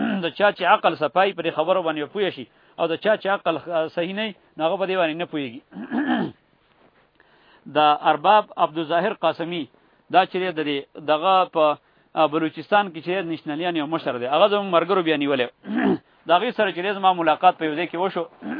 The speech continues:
<clears throat> هغه ته ما دا خبره وکړله چې ته د نشنلیانو په باره کې څه وایې؟ خو د نشنلیانو مشر و که نه، مخکې پاتې شوی و، لویه چې دی، لویه سټه وه دغو خلکو.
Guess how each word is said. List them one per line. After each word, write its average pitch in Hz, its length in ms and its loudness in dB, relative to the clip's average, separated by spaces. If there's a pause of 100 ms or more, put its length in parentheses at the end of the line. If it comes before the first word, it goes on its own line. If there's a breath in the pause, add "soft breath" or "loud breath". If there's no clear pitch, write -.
(180)
<clears throat> - 500 -8
هغه 214 140 6
ته 233 120 -2
ما 196 140 6
دا 185 120 8
خبره 180 300 4
وکړله 170 300 4
چې 151 200 -8
ته 202 160 8
د 165 180 -2
نشنلیانو 156 520 -2
په 135 80 -10
باره 160 180 6
کې 151 100 -12
څه 147 180 -8
وایې؟ 143 240 0
خو 170 80 -4
د 175 80 -8
نشنلیانو 190 540 -4
مشر 214 200 2
و 151 80 0
که 127 140 -4
نه، 104 80 -8
مخکې 208 300 2
پاتې 156 300 2
شوی 220 140 4
و، 147 120 0 (280 soft breath)
لویه 214 260 0
چې - 140 -6
دی، 196 120 -2 (200)
لویه 220 180 2
سټه 233 260 2
وه 139 180 6
دغو 120 200 2
خلکو. 127 300 -2